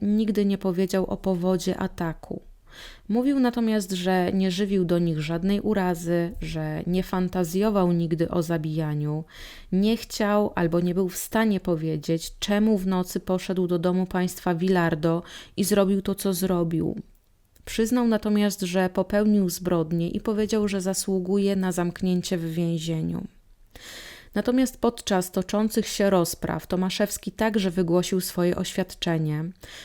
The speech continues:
w którym między innymi znalazły się takie stwierdzenia.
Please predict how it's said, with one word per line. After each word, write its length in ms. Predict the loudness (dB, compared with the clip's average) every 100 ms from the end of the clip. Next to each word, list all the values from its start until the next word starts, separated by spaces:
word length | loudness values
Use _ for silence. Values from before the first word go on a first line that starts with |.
| -20
w 80 | -18
którym 420 | -2 2 4 4 4
między 460 | 4 4 2 2
innymi 440 | 2 2 4 4 2
znalazły 540 | 2 2 2 2 0
się 160 | 0 -4
takie 400 | 0 -2 0 -4
stwierdzenia. 920 | -4 -2 0 0 0 0 0 -4